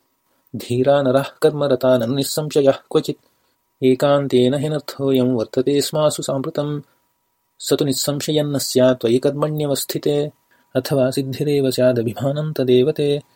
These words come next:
रकोदरस्य बीभत्सोर्भ्रात्रोश्च यमयोरपि। अन्येषां कर्म सफलमस्माकमपि वा पुनः।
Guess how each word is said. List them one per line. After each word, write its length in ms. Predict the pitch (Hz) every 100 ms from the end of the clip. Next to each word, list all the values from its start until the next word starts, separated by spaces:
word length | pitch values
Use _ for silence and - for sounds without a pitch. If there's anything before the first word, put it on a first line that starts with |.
| _ _ _ 139
रकोदरस्य 640 | 131 143 135 139 131 156
बीभत्सोर्भ्रात्रोश्च 1300 | 147 135 127 - 131 131 123 - 123 - 131 127 147
यमयोरपि। 680 | 147 151 131 131 156 151 - _ _ _ _ _ _ _ _
अन्येषां 640 | 135 131 147 147 - 127 127
कर्म 260 | 151 151
सफलमस्माकमपि 1000 | 147 - 131 120 117 123 127 127 151 151
वा 180 | 139 131
पुनः। 340 | 131 151 143